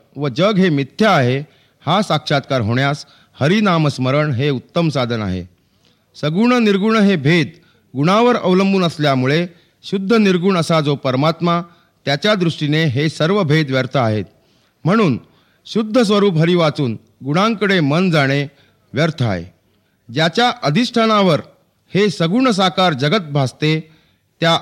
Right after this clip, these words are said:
अव्यक्त निराकार अशा तत्वाने हरिभजन करत रहा.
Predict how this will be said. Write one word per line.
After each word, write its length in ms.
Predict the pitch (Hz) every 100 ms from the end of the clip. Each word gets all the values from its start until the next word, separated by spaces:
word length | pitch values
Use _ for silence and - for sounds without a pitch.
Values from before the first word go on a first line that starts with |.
| -
अव्यक्त 420 | 147 202 226 220
निराकार 460 | 165 170 214 220 185
अशा 200 | 151 147
तत्वाने 600 | - 127 156 165 165 165 170 _ _ _ _ _ _ _ _ _ 131
हरिभजन 640 | 147 240 196 156 175 233
करत 420 | 247 139 175 -
रहा. 240 | 151 120